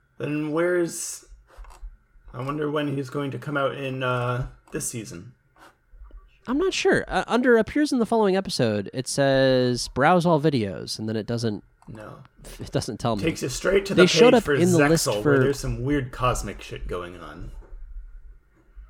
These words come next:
Speaker 2: Oh, weird cosmic shit happens in all the seasons.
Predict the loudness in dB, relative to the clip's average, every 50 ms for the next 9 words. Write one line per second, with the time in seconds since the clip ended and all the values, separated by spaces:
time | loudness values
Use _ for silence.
0 | _ _ _ -20 _ _ -4 0 2 2 2 4 6 4 4 4 4 2 2 2
1 | 2 -2 -4 -6 -6 -8 -6 -6 -6 -6 -6 -8 -12 -12 -10 -8 -6 -6 -6 -6
2 | -8 -12 -10 -12 -12 -12 -12 -12 -12 -12 -12 -12 -12